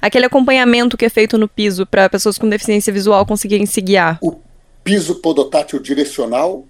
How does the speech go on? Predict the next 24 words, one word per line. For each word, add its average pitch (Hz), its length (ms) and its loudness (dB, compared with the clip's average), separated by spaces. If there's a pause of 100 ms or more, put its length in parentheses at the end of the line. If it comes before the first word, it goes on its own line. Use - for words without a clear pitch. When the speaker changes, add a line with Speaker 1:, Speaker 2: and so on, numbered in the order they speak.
(140)
Speaker 2:
e 156 80 -10
piso 160 320 -14
podotátil 143 520 -8
de 131 80 -8
alerta 135 420 -6
quando 147 220 -10
chega 147 320 -10
próximo 147 600 -10
de - 100 -12
algum, 147 460 -10 (400)
alguma 156 580 -4
barreira 156 560 -4
que 143 220 -14
s-, - 240 -16
ou 180 260 -2
algum 147 380 -4
local 139 480 -6
onde 139 160 -8
ele 135 140 -8
para 143 380 -6
pra 147 320 -10 (440)
tomar 139 200 -2
alguma 131 300 -6
decisão. 127 420 -10